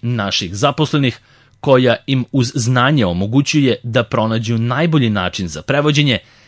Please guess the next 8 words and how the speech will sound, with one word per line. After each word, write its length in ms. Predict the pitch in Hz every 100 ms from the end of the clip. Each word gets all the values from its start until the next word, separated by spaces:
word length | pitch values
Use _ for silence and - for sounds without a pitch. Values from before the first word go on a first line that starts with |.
| -
svim 420 | - 156 185 165
zainteresovanim 880 | 135 139 143 147 135 - 104 98 98
klijentima 600 | - 127 123 131 123 85 - _ _
nudimo 460 | 98 104 135 170 170
mogućnost 680 | 160 135 165 - 160 - -
prevoda 440 | 131 135 151 135 -
reklamnog 680 | 92 117 147 - 123 104 98
materijala. 680 | 104 101 117 110 101 95